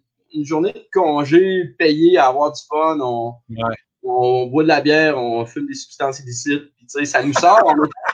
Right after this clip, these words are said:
Speaker 1: un brasseur, c'est un métier, c'est un métier difficile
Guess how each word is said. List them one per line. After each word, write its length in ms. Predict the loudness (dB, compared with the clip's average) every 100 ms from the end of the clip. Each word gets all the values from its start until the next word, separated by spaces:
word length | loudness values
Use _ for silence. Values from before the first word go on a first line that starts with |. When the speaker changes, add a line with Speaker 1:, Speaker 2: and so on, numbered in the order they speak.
| -8 _ -6
Speaker 1:
un 80 | 0
brasseur, 540 | 4 4 4 2 2 2
c'est 120 | 0
un 100 | -2
métier, 260 | -2 -6
c'est 140 | -8 -6
un 60 |
métier 260 | -4 -4 -6
difficile 500 | -6 -12 -12 -10 -6